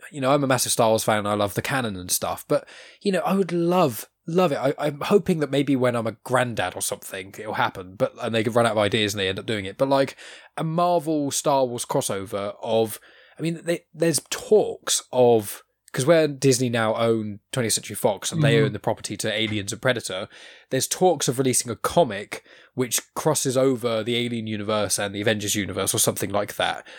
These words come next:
Speaker 1: I mean, whether or not it will happen soon, I don't know, but I'm sure it will happen at some point. But it's like, w-, if you could imagine that with Star Wars, could you imagine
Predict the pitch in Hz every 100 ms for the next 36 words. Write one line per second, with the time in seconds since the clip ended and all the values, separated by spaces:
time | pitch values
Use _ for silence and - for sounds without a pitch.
0 | - 117 113 - - - - _ - 147
1 | 139 123 113 104 104 104 101 - 107 95
2 | 101 104 98 95 123 135 165 117 110 110
3 | 110 101 92 - - 90 - - - -
4 | - 170 165 - 156 - - _ _ _
5 | 147 156 - 220 214 220 190 156 147 127
6 | - 127 101 - 151 226 233 190 196 160
7 | 117 90 101